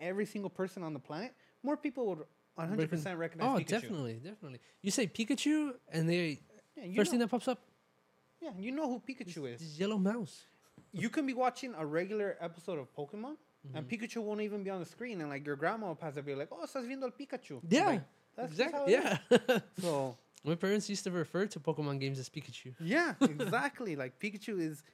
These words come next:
Speaker 1: iconic.
Speaker 2: He's the mo-, yeah, I would say he's one of the most iconic, like, characters
Speaker 1: Yeah,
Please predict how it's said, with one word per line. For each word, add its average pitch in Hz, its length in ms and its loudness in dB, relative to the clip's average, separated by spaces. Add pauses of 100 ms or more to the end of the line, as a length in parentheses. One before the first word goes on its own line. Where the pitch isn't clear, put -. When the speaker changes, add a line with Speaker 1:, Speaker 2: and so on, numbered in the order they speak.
(340)
Speaker 1:
iconic. 147 500 -2 (120)
Speaker 2:
He's 196 180 2
the 190 80 2
mo-, 160 220 2
yeah, 156 280 6
I - 20 6
would 190 140 4
say 190 100 0
he's 170 140 4
one 170 140 4
of 160 60 2
the 147 60 2
most 151 240 0
iconic, 143 440 0 (560)
like, 127 180 -14
characters 135 640 -6
Speaker 1:
Yeah, 156 380 -6